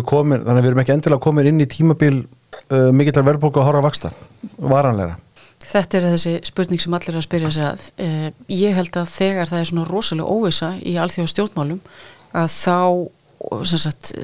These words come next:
Speaker 2: þá kæmi manni það ekkert á óvart að, og þú ert ekki búin að vinda ofan að öllu þessu peningamagni, að verðbólgan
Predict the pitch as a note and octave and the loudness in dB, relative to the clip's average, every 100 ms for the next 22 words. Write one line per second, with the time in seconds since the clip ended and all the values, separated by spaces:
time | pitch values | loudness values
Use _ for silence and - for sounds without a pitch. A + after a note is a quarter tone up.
0 | G3 - - - F3 F3 - - - - | -10 -12 -10 -4 -2 -2 -6 -16 -20 -20
1 | _ _ _ - E3+ F3 E3+ E3 E3 D#3+ | _ _ _ -2 0 2 2 2 -2 -2
2 | - F3+ A#3 E3 - - E3 E3 - - | 0 2 2 -2 -6 -4 -4 -4 -10 -20
3 | - - F3 F3 E3+ F#3 E3+ E3+ E3+ F3 | -20 -14 0 2 4 2 0 2 4 4
4 | F#3+ F3+ F3 E3+ E3 E3 D3+ E3+ G#3 A#3 | 4 2 4 4 2 2 0 0 0 2
5 | F#3+ D#3+ - - E3+ D#3 - C#3 D#3 G3 | 0 -2 -6 0 2 2 0 -2 -2 -6
6 | - - E3+ E3 E3+ - F#3 F3 F3 E3 | -8 -4 -2 -2 -4 -6 -2 0 0 -4
7 | - E3 | -2 -4